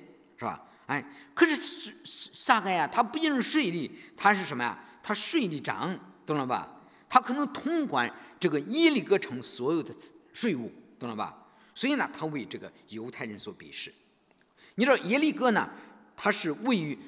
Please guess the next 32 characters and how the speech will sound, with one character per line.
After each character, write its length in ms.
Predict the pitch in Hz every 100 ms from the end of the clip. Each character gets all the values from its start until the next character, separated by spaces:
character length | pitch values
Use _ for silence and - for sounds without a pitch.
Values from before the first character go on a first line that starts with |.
| -
从 240 | - 170
耶 240 | 180 233 285
路 160 | 233
撒 260 | 143 196 170
冷 220 | 120 117 - -
向 260 | - 165 139 -
东 220 | 294 247
方 220 | 190 139
的 100 | 123 107 -
重 220 | 311 214
要 160 | 139 117
的 80 | 113
一 100 | 123
条 180 | - 107 -
贸 260 | 214 247 135
易 100 | 120
路 160 | 127 98
线 200 | - 85
上。 180 | - - _ _ _ _ - - -
可 120 | -
以 80 | 277
说 200 | 277 262 -
耶-， 260 | 254 330 - - - - -
对 180 | 285
在 240 | 214 - 262
耶 280 | 190 240 302
利 120 | 262
哥 240 | 277 294 - - - - - _ _ _ _ _ _ _
来 220 | 139 156
收 240 | 170 214 170
税 180 | -
啊， 140 | 135